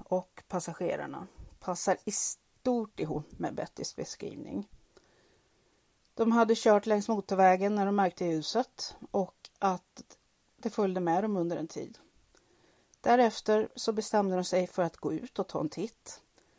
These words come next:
varpå objektet verkar visa allt större intresse för dem.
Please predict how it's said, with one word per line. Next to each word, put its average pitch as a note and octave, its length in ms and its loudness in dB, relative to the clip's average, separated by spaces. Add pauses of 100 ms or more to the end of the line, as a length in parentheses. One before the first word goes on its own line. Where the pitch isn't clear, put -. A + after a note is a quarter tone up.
(320)
varpå G3 420 4
objektet F3 760 -2 (320)
verkar F3 400 2
visa E3+ 440 0 (520)
allt G#3+ 240 0
större G#3+ 440 2
intresse D#3+ 400 -6
för - 240 -6
dem. D#3+ 140 -8